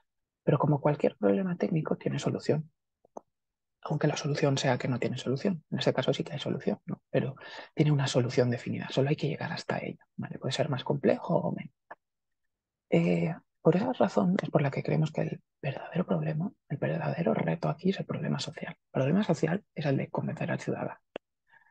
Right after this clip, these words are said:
Convencer al ciudadano de que sumarse a una comunidad energética o de hacerse un autoconsumo en su casa o en su, eh, en su edificio es beneficioso y de que se lo hagan. Ese es el reto. Y ahí sí que no hay una solución definida. En función de las acciones que hagamos a nivel país, a nivel comunidad,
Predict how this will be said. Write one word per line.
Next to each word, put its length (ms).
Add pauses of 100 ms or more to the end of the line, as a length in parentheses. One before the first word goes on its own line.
Convencer 340
al 100
ciudadano 440
de 100
que 140
sumarse 380
a 20
una 140
comunidad 280
energética 720
o 60
de 80
hacerse 300
un 80
autoconsumo 520
en 80
su 120
casa 280
o 120
en 80
su, 460 (560)
eh, 560
en 120
su 160
edificio 600
es 140
beneficioso 720 (200)
y 100
de 120
que 120
se 140
lo 160
hagan. 200 (180)
Ese 160
es 60
el 100
reto. 320 (640)
Y 80
ahí 100
sí 140
que 100
no 80
hay 180
una 200
solución 400
definida. 440
En 80
función 280
de 80
las 160
acciones 600
que 120
hagamos 280
a 40
nivel 260
país, 420
a 40
nivel 180
comunidad, 520